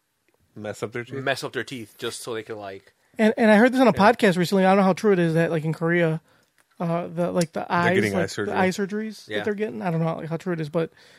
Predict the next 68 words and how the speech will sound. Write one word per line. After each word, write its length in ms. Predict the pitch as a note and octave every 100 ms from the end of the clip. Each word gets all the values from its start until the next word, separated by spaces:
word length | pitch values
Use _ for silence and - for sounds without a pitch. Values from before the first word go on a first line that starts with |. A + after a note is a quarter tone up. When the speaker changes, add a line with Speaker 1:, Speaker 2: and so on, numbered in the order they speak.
| _ -
Speaker 3:
and 100 | F3
they 40 |
make 300 | F3+ F3+ F3+
their 100 | F#3
eyes, 220 | F3+ E3+ D#3+
like, 120 | D3+
super 220 | F#3 F3
freaky 300 | F#3 F#3 G#3+
Speaker 1:
I 20 |
Speaker 3:
looking. 200 | D#3 A#2
Speaker 1:
think 160 | C#3+ C3+
it's 180 | A#2 -
weird. 380 | G#2 G2+ G#2+ -
I, 140 | G#2 G#2+ _
I 60 | G#2+
think 240 | B2+ B2
it's, 180 | A#2+ -
like, 240 | G2 -
uh, 220 | F#2+ F2+ G#3+
Speaker 3:
And 100 | G3
that's 200 | B3 A3
a 40 |
beauty, 280 | E3+ F3 G3
like, 160 | F3+
that's 180 | G3 G3
their 160 | G3+ G#3
beauty 260 | E3+ E3
standard. 300 | D#3 F3+ F3
You 60 | A3+
know 80 | C4
what 40 |
I'm 40 | A#3
saying? 180 | C4
So, 120 | B3+ B3
like, 100 | C3
Speaker 1:
I 20 |
think 140 | C#3
it's 100 | C3
uncommon 460 | B2+ G#2+ A#2 G#2+ G2+
if 120 | -
you 60 | F2
don't 300 | G2 G2+ F#2
have 160 | F2+
that 160 | F2 E2
surgery 440 | F#2 F2+ F2+ E2+
in 100 | F2
Korea. 480 | - F2+ F2+ F2+ F#2 - _ _ _ _
Speaker 3:
But 80 | B3+
that's 140 | C4
what 60 | C#4
I'm 60 | C4
saying. 140 | B3
Like, 140 | F#3+
that's 260 | G#3+ A3 -
their 340 | A3 G#3 G#3
idea. 360 | A3 F#3+ F#3+ G3
Like, 140 | G3+
Speaker 2:
Yeah. 40 | D3+
Speaker 3:
that's 160 | G3
for 160 | - G3
their 160 | F#3 E3+
culture. 480 | - G#3+ - E3+
So, 140 | D#3+ B3
I, 100 | B3+
like 120 | B3+
I 80 | B3
said, 220 | A#3+ - - _ _ _ _ _ -
it, 180 | C#3